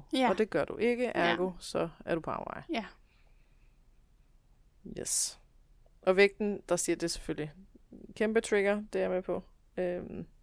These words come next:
Speaker 2: og så nævnte du, øh, eftermiddagstrangen. Hvor, hvor høj er den i prioriteter?
Speaker 1: Øhm, den er kun høj,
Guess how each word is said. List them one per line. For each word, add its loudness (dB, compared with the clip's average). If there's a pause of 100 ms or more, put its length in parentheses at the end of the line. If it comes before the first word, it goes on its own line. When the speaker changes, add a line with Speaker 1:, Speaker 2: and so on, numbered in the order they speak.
(540)
Speaker 2:
og -8
så -2
nævnte 4
du, 4
øh, 6 (400)
eftermiddagstrangen. -2 (800)
Hvor, 4
hvor -4
høj 2
er 4
den -2
i -6 (1120)
prioriteter? 10
Speaker 1:
Øhm, -2 (2250)
den 12 (180)
er 10
kun 6
høj, 10